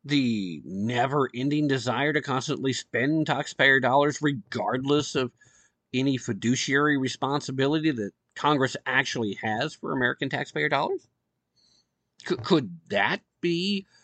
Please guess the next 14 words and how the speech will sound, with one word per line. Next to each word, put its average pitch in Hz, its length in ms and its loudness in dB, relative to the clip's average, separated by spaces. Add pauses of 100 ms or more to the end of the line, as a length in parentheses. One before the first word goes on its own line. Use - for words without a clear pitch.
(280)
a, - 100 -4 (280)
a 160 100 6
small 120 540 0 (140)
factor 185 720 -8
at - 80 -10
the - 80 -6
very 185 240 -2
least? 185 400 -8
I 135 180 -6
don't 330 220 -2
know. 160 180 -4
You 180 220 0
tell 311 220 0
me. 277 120 0